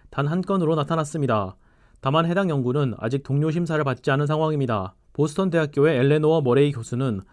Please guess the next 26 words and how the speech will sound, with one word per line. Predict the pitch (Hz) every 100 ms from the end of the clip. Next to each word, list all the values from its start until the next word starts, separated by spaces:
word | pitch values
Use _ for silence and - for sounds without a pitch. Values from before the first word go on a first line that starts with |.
| _
도로를 | - 135 147 175
막은 | 131 120 113
뒤 | 123 117 98 _ _
식당의 | - - 190 190
야외 | 139 139 151
테이블을 | 160 139 156 147
늘리는 | 123 120 107
등 | 120 113 98 - _ -
창의적인 | 208 208 185 180
방식이 | 165 139 143 151
도입되는 | 147 139 147 143
것도 | 123 - 139 113
좋을 | 139 147
것이라고 | 156 143 127 147
말했습니다. | 147 151 160 151 120 98 95 _ _ _ _ _
전문가들은 | 147 160 180 185 170 175
공통적으로 | 151 147 165 151 127 131 127 95 -
야외에서도 | 123 151 143 123 139 143
사회적 | 165 175 180 175
거리두기는 | 139 139 127 120 139 104
반드시 | 127 135 143 170
지켜야 | 143 151 160 156
하는 | 151
것을 | 123 147
강조하고 | 139 135 147 151 135
있으며 | - 113 120 101